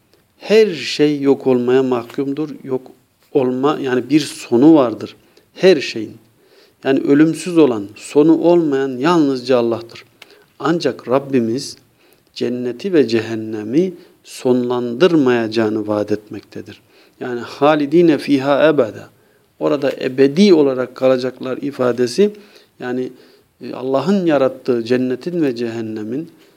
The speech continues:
sonu olmasına rağmen, her şeyin bir sonu olmasına rağmen A-, A-, Allah Azze ve Celle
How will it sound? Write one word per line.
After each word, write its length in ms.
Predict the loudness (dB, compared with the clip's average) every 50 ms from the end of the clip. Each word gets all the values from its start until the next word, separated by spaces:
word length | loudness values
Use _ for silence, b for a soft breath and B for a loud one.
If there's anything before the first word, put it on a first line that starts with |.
| b b _
sonu 480 | -20 -20 -6 -2 2 4 4 4 4
olmasına 560 | 2 -2 -4 -4 -6 -6 -6 -2 0 2 2
rağmen, 400 | 2 2 0 0 -2 -4 -8 -8 -4
her 140 | -4 -4 -4
şeyin 320 | -2 -4 -6 -6 -6 -8
bir 60 | -8 -10
sonu 260 | -12 -10 -8 -4 -4
olmasına 520 | -4 -4 -4 -6 -8 -8 -6 -6 -6 -4
rağmen 360 | -4 -6 -8 -6 -6 -6 -8 -10 B B B B B B B -20 -20 _ _ -12
A-, 60 | -12
A-, 440 | -10 -10 -12 -12 -10 -8 -8 -6 -4
Allah 240 | -4 -2 -2 -2 0
Azze 280 | -2 -4 -2 -2 0 0
ve 100 | 0 -2
Celle 440 | -2 -4 -4 -2 2 2 2 2